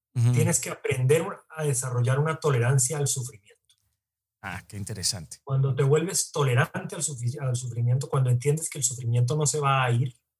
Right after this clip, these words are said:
Speaker 2: que simplemente tienes que respirar, lo disfrutas. Y eso para la vida a mí me ha ayudado mucho, porque es, hay cosas que no puedes cambiar.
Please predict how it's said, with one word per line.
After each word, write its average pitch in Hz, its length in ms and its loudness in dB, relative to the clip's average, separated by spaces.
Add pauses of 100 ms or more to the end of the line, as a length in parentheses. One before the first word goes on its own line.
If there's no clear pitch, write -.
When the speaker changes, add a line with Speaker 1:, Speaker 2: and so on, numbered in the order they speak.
(340)
Speaker 2:
que 123 100 -6
simplemente 143 520 2
tienes 143 260 0
que 123 180 -4
respirar, 113 680 -6 (1000)
lo 123 100 0
disfrutas. 120 640 -4
Y 139 120 0
eso 123 220 0
para 110 180 0
la 90 140 -6
vida 165 380 0 (220)
a 120 100 -6
mí 110 140 -4
me 117 80 2
ha 117 40 2
ayudado 117 300 0
mucho, 120 260 0 (100)
porque 117 260 -2
es, - 280 -4 (340)
hay 143 100 -2
cosas 170 300 -2
que 156 100 -4
no 131 140 4
puedes 156 240 2
cambiar. 117 440 -6